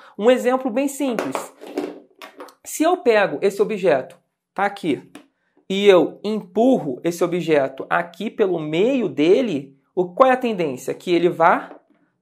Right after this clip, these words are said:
para frente. Mas se eu pego esse objeto e empurro ele pela beirada, qual é a tendência? Ele não vai pra frente, ele vai girando. Então isso é importante. Por, aonde exatamente tá sendo aplicada a força no objeto?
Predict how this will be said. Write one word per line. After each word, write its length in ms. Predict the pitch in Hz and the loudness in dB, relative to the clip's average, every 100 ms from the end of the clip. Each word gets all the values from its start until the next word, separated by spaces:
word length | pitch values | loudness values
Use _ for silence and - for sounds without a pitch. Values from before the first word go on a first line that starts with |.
| - | -2
para 240 | 131 180 | 2 2
frente. 560 | 220 339 277 240 - - - - - - | 0 -4 -4 -6 -12 -18 -20 -20 -20 -6
Mas 220 | 202 269 | 0 0
se 120 | 269 | 2
eu 120 | 339 381 | 0 2
pego 260 | 339 311 | 0 -2
esse 160 | 277 277 | -2 -2
objeto 760 | 247 226 196 175 139 - - _ | -2 0 4 4 2 -4 -16 _
e 80 | 214 | -8
empurro 440 | 240 - 240 214 | -6 -4 -4 2
ele 420 | 196 156 131 - _ | 4 4 0 -10 _
pela 320 | 220 269 320 | -2 0 0
beirada, 800 | 220 185 147 180 262 220 131 - _ _ | 0 0 2 2 0 0 -4 -8 _ _
qual 160 | - 226 | -4 0
é 80 | 233 | 0
a 60 | |
tendência? 720 | 226 220 190 156 143 - 131 - _ - | 0 -4 -4 -6 -8 -14 -18 -20 _ -8
Ele 140 | 143 | -6
não 160 | 160 226 | -4 -2
vai 220 | 196 196 | -2 -2
pra 100 | 160 | -6
frente, 420 | - 123 - - | -6 -12 -14 -12
ele 160 | 160 175 | -6 -4
vai 200 | 165 185 | -2 -2
girando. 640 | 175 233 220 240 185 127 - _ _ _ _ _ _ - | -2 -4 -2 -4 -6 -12 -16 _ _ _ _ _ _ -8
Então 360 | 202 247 247 | 0 4 4
isso 340 | 254 359 359 339 | 4 2 0 -6
é 60 | |
importante. 720 | 320 320 339 - 226 226 - - _ _ _ _ _ | -6 -6 -6 -4 -4 -4 -12 -20 _ _ _ _ _
Por, 220 | - 208 - | 2 2 6
aonde 460 | 202 214 285 370 | 6 8 8 8
exatamente 760 | 311 226 - 330 240 220 285 269 | 6 8 6 6 2 0 -2 -4
tá 160 | - | -6
sendo 380 | 226 - 202 196 | -6 -4 -2 0
aplicada 480 | 196 185 185 180 170 | -2 -4 -6 -4 -4
a 40 | |
força 640 | 165 - 165 165 - 165 - | -4 0 0 0 0 -2 -2
no 340 | 165 175 185 | -8 0 4
objeto? 680 | 196 165 156 147 127 - - | 4 2 0 2 2 -2 -16